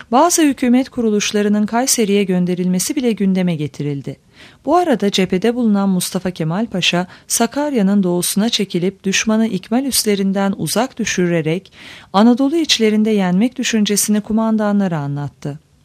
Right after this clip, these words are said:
Cepheden dönen Fevzi Paşa mecliste yaptığı konuşmada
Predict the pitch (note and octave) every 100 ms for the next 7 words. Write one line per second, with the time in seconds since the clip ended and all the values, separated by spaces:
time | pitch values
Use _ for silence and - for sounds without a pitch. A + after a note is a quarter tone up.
0 | _ _ _ - - - - G#3+ A3 C4
1 | D4+ F4 D#4 A#3 A#3 A#3 G#3 F#3 A3+ -
2 | G#3 - G3+ F3+ E3+ E3 - C4 C4+ G#3+
3 | - G#3 G#3 F#3+ F#3+ - F#3 F3+ G3+